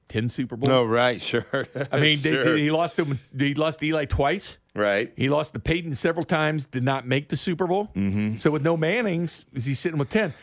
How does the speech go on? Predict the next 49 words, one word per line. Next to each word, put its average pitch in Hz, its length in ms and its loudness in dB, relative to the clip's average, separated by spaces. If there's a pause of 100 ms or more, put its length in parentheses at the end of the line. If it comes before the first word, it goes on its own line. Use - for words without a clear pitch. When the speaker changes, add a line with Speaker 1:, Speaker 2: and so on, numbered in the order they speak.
(100)
Speaker 1:
But 220 80 2
here's 233 140 2
the 220 100 2
other 254 120 2
thing 196 180 2
to 156 60 0
think - 200 2
about. 127 320 2
Speaker 2:
<laughs> - 60 -14
Speaker 1:
So 127 80 -2
Bra- 117 180 4
Speaker 2:
Bizarro 117 540 4
world, 113 360 4
Speaker 1:
So - 120 4
Speaker 2:
sure. - 80 6
Speaker 1:
Brady's 233 260 2
got 190 180 2
seven. 175 400 0 (200)
But 143 120 2
here's 196 160 -2
the 175 100 -2
thing. 160 240 0 (840)
My 156 260 2
question 170 440 -2
is, 117 320 0 (200)
how 262 340 0 (200)
close 170 640 -2 (120)
is 175 220 -4
Mahomes 143 460 0
really 131 280 -2
to - 120 -6
Brady? 165 400 -2 (680)
And 139 120 2
the 147 200 2
answer 160 280 0
is 120 240 -2 (220)
extremely. 135 580 -2 (320)
Here's 175 220 0
the 170 80 0
example. 147 460 -2 (400)
That 123 160 0
two 220 120 0
thousand 180 380 2
eighteen 165 540 0 (260)
A 151 100 2
F 151 100 0
C 143 120 0
title 165 300 0
game. 82 160 -8